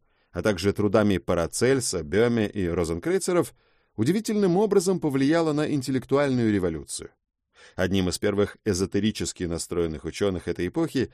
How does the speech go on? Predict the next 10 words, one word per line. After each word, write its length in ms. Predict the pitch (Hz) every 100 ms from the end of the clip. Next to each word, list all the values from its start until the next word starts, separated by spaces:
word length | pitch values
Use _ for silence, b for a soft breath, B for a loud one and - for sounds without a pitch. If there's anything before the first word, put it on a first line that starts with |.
| b
стал 360 | - - 170 165
итальянец 720 | 139 123 104 113 143 135 117 - _
Джордано 600 | 95 113 113 95 110 98
Бруно, 460 | 92 113 92 71 - _ _ _ _
тысяча 300 | 87 85 -
пятьсот 320 | - - 71
сорок 240 | 80 87
восьмой, 360 | 117 120 202 190 b _
тысяча 340 | 113 90 85
шестисотый. 720 | 87 92 - - 90 67 -